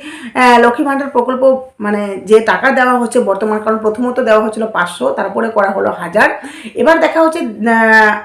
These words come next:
দেখা যাবে সামনে যে দিদি সত্যিকারই বাড়াচ্ছে না দিদির বাজেট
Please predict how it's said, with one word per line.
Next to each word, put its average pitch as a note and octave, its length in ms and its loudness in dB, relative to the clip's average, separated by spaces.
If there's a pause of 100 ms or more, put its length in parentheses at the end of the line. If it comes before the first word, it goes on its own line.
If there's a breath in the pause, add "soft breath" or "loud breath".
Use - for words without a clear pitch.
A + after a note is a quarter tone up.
(140)
দেখা G#3 260 -2
যাবে A3+ 200 2
সামনে G3+ 320 -2
যে B3+ 80 -4
দিদি G#3+ 260 -2
সত্যিকারই B3 360 -4
বাড়াচ্ছে F#3+ 440 -4 (380 loud breath)
না C#4+ 80 4
দিদির A3+ 420 0 (300 loud breath)
বাজেট G#3+ 680 0